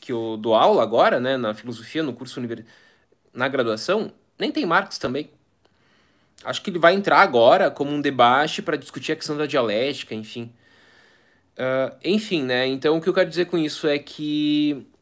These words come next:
eu não vejo isso. É, sinceramente, eu não vejo isso. Obviamente que deve existir, é, nas escolas, em qualquer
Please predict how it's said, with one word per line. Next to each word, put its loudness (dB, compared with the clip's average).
eu 4
não 2
vejo 0
isso. -4
É, -6
sinceramente, -4
eu -4
não -4
vejo -4
isso. -10
Obviamente 2
que -12
deve 4
existir, -8
é, -6
nas -2
escolas, 2
em -4
qualquer -2